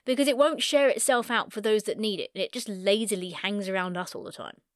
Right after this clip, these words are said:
And another thing to note about the year is that there's always my moon. Yes, since my last blog on him, Meet My Friend the Moon, I've actually claimed him as mine. He comes and goes all year round.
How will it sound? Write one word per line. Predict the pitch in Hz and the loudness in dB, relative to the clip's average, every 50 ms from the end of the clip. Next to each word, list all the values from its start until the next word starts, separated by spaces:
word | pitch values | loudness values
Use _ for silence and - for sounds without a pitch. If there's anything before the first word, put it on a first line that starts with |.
| _ _ _ _ _ _ _ _ _ _ _ _ _ _ _ _ _ _ _ _ _ _ _ _ _ _ _ _ | _ _ _ _ _ _ _ _ _ _ _ _ _ _ _ _ _ _ _ _ _ _ _ _ _ _ _ _
And | - 254 | -2 0
another | 254 262 302 359 381 320 | 2 4 4 4 4 4
thing | - 233 202 180 | 2 2 -2 -2
to | 180 175 | -4 -6
note | 165 165 | -6 -6
about | - 165 175 160 - - | -6 -6 -6 -6 -6 -6
the | - | -8
year | 170 175 175 175 175 - - - | -8 -6 -2 -2 -2 -2 -4 -6
is | 185 185 | -6 -6
that | 196 - | -2 -2
there's | 180 180 - _ | -2 -4 -4 _
always | 180 214 233 240 262 262 214 | 0 0 4 4 4 4 4
my | 208 202 202 | 0 -2 -2
moon. | 202 180 160 139 113 147 160 - _ _ _ _ _ _ _ _ _ _ _ _ _ _ _ _ _ | -2 -4 -6 -8 -10 -10 -12 -14 _ _ _ _ _ _ _ _ _ _ _ _ _ _ _ _ _
Yes, | _ - 233 247 - - - - | _ 0 2 2 2 -2 -2 -2
since | - 262 - 226 | -6 -6 -4 0
my | 233 226 | 0 2
last | 233 233 247 269 277 - _ | 4 6 4 4 2 2 _
blog | 202 180 175 - 170 | 0 0 0 0 -2
on | 160 165 | -8 -6
him, | 170 160 175 240 233 _ _ _ _ _ _ _ | -8 -6 -6 -8 -8 _ _ _ _ _ _ _
Meet | 202 196 180 120 | -6 -6 -4 -4
My | 151 156 | -6 -8
Friend | - - 185 175 170 165 | -4 -4 -4 -4 -4 -6
the | 170 | -6
Moon, | 180 185 180 170 185 233 233 _ _ _ _ _ _ _ _ _ _ | -6 -6 -4 -4 -6 -8 -8 _ _ _ _ _ _ _ _ _ _
I've | - 254 | 2 2
actually | 262 240 - - 240 233 | 2 2 0 -2 -4 -4
claimed | 226 - 269 247 247 240 233 | 0 2 2 2 2 0 0
him | - 240 240 | -2 -2 -2
as | 226 208 | -2 -4
mine. | 190 170 160 165 180 190 _ _ _ _ _ _ _ _ _ _ | -4 -6 -6 -8 -10 -14 _ _ _ _ _ _ _ _ _ _
He | _ 294 302 | _ -4 0
comes | - 294 285 285 285 262 | 4 6 6 6 4 2
and | 277 262 247 | 2 2 4
goes | 226 220 220 220 226 220 | 4 6 6 6 4 4
all | - 208 254 247 | 2 0 2 4
year | 247 226 208 | 4 4 4
round. | 190 190 185 190 190 196 196 - | 4 0 0 0 -2 -6 -8 -10